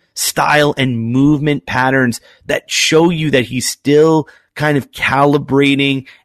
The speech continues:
and sensing what's available, what options there are. He really is still learning the position, specifically when you look at it on outside runs and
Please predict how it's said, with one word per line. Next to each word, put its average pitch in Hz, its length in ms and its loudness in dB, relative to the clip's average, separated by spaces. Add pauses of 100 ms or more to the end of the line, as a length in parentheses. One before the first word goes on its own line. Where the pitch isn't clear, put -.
and 120 220 -2
sensing 143 880 0 (160)
what's 120 420 0
available, 127 800 0
what 117 260 -4 (140)
options 139 720 -2
there 131 300 2
are. 123 340 2 (260)
He 202 240 -6
really 180 680 0
is 160 280 2
still 151 280 0
learning 135 360 0
the 117 80 -2
position, 113 580 -2 (180)
specifically 190 680 0
when 151 200 0
you 143 120 0
look 151 240 0
at 139 200 2
it 131 140 0
on 120 300 0 (340)
outside 147 580 0
runs 135 320 0
and 120 140 -4